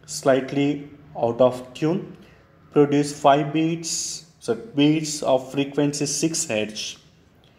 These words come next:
When tension in B slightly decreased, beat frequency increases to seven hertz. If the frequency of A is given by five thirty,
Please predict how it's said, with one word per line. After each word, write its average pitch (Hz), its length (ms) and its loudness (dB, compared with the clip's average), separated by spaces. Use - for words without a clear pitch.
When 139 300 2
tension 160 420 2
in 185 240 0
B 170 140 2
slightly 165 840 0
decreased, 127 680 -2
beat 170 260 2
frequency 185 560 0
increases 175 600 2
to 190 120 -6
seven 117 320 2
hertz. 113 560 -4
If 139 100 -2
the 139 60 0
frequency 185 600 0
of 185 200 4
A 165 240 0
is 180 140 0
given 160 200 -2
by 151 120 4
five 131 280 0
thirty, 123 640 -2